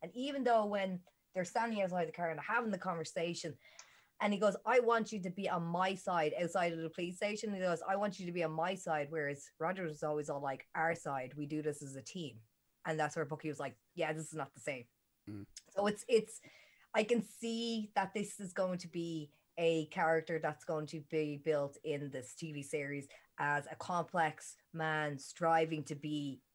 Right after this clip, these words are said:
Speaker 1: his hero
Speaker 2: I
Speaker 1: in
Speaker 2: don't, I don't
Speaker 1: filling
Speaker 2: think it
Speaker 1: his
Speaker 2: makes sense
Speaker 1: shoes,
Speaker 2: that
Speaker 1: you
Speaker 2: they s-,
Speaker 1: know?
Speaker 2: I don't think it makes
Speaker 1: So I
Speaker 2: sense that they said that, uh,
Speaker 1: that's
Speaker 2: he didn't have, um, superpowers when they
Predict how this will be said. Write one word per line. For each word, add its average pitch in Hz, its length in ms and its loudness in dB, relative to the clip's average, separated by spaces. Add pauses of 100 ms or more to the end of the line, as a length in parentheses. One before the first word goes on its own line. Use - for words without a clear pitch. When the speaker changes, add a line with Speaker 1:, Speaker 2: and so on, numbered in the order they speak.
Speaker 1:
his 156 340 -4
hero 151 640 0 (360)
Speaker 2:
I 170 40 -2
Speaker 1:
in 156 140 2
Speaker 2:
don't, 147 140 -6 (200)
I 185 40 -12
don't 220 120 -8
Speaker 1:
filling 180 220 4
Speaker 2:
think 160 100 -4
it 170 60 -2
Speaker 1:
his - 80 -2
Speaker 2:
makes 160 60 -2
sense 196 200 2
Speaker 1:
shoes, 143 240 -6 (120)
Speaker 2:
that 185 60 -4
Speaker 1:
you 175 40 0
Speaker 2:
they 180 80 2
s-, 180 120 6
Speaker 1:
know? 254 120 4 (200)
Speaker 2:
I - 40 -16
don't 180 100 -12
think 175 100 -12
it 151 40 -14
makes 151 120 -14
Speaker 1:
So 226 100 6
I 220 100 10
Speaker 2:
sense 214 140 0
that 151 120 -18
they 123 100 -16
said 131 300 -16
that, 117 180 -14
uh, 113 100 -14
Speaker 1:
that's 226 220 2 (140)
Speaker 2:
he 151 140 -12
didn't 120 280 -16
have, 127 280 -16 (640)
um, 110 160 -14 (120)
superpowers 123 600 -6
when 113 120 -8
they 117 160 -6